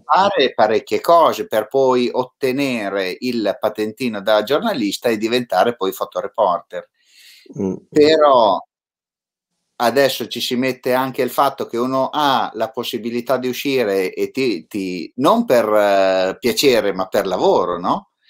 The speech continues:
Speaker 1: È così bello. Uno, se seguiamo solo il distanziamento, io che so che devo fare le foto, so che devo di-, stare distante da una persona, no?
Speaker 2: È chiaro.
Speaker 1: Quindi, quindi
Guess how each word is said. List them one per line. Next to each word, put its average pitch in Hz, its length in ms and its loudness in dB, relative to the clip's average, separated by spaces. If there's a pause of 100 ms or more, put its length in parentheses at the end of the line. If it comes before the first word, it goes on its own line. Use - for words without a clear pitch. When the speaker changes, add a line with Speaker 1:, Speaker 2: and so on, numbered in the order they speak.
(240)
Speaker 1:
È - 160 -16
così 127 280 0
bello. 120 420 2
Uno, 147 400 0 (200)
se - 260 -4
seguiamo 185 500 0
solo 143 240 0
il 131 100 -4
distanziamento, 107 1120 -4 (680)
io 151 260 4
che 107 140 0
so 127 340 4
che 98 100 -2
devo 117 200 4
fare 117 240 2
le 196 120 2
foto, 120 400 0
so 123 200 2
che 165 140 -4
devo 120 200 0
di-, 139 140 -4
stare 139 420 0
distante 127 480 0
da 95 120 -2
una 90 140 -6
persona, 95 540 -4
no? 123 300 -6 (420)
Speaker 2:
È 107 180 2
chiaro. - 200 -2
Speaker 1:
Quindi, - 520 -2 (640)
quindi 151 720 0